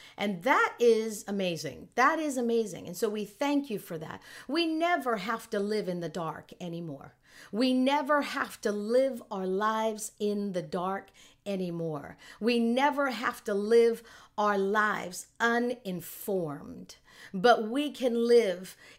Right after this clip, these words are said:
in the Spirit and walk in the Spirit and live in the light of Your word.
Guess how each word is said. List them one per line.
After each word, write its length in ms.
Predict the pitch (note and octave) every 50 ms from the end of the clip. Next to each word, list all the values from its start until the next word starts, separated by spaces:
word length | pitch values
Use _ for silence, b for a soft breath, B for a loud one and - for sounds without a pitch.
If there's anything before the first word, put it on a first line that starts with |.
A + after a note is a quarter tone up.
| B _ -
in 400 | B3 C4 C4+ C#4+ C#4+ D4 D4 - - -
the 180 | G3 F#3 A3
Spirit 720 | G3+ - - - - - - C4 B3 A3 F3 E3 E3+ - -
and 400 | - G#3 G3 F#3+ F#3+ F#3 F#3 F#3+
walk 560 | G3+ A#3 C4 C#4+ D#4 D#4 - - - - - - - -
in 280 | A#3+ A3+ G#3+ G#3+ G3+
the 100 | F#3+ F#3
Spirit 640 | F3+ - - - - G#3 G3+ F3 D#3+ D#3 D#3 - B B B B B B B -
and 340 | A#3+ A#3 A3+ A3+ A3+ G#3+ G3
live 680 | G#3 G#3+ A#3 B3+ C4+ C4 C4+ D#4 F4+ G4+ G4 C#4+ - - -
in 220 | B3+ C4+ C4+ C4
the 100 | A3+ G#3
light 760 | G3 F#3 F#3 F3+ F3 D#3+ D3 D#3 F#3 - - - - - - _ b b b b b
of 200 | - G#3+ G#3 E3+
Your 280 | F3+ F3 F#3+ F#3 F3 E3+
word. 500 | E3 E3 E3 D#3 D3+ - - - - -